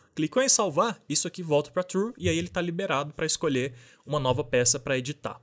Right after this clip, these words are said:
beleza? Então, bora fazer isso aqui na prática e vai ser lá no Parts Selector, tá? Então, aqui no nosso Parts Selector, vamos ver onde que a gente vai fazer aqui. A gente tem o nosso Parts Button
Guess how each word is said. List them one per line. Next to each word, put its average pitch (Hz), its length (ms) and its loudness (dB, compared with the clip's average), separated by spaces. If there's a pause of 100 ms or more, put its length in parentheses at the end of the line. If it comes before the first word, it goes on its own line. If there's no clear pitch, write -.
beleza? 170 540 0
Então, 190 460 0
bora 185 240 2
fazer 165 240 -4
isso 165 140 -6
aqui - 160 -10
na 156 180 -8
prática - 520 -6
e 214 60 -6
vai 190 120 -8
ser 190 200 0
lá 180 280 -2
no 202 220 -2
Parts - 720 2 (240)
Selector, 185 540 -2 (180)
tá? 147 260 0 (720)
Então, 240 380 -2
aqui 214 180 -2
no 202 100 -4
nosso 170 260 -2
Parts 113 340 0
Selector, 180 600 -2 (680)
vamos 185 220 0
ver 185 200 -2
onde 214 380 0
que 208 100 -8
a 208 40 -2
gente 196 100 -4
vai 190 100 -4
fazer 175 300 0
aqui. 131 400 -10 (160)
A 220 120 0
gente 147 260 -6
tem 147 80 -4
o 143 60 -4
nosso 117 280 -4
Parts 120 320 0
Button 220 720 -4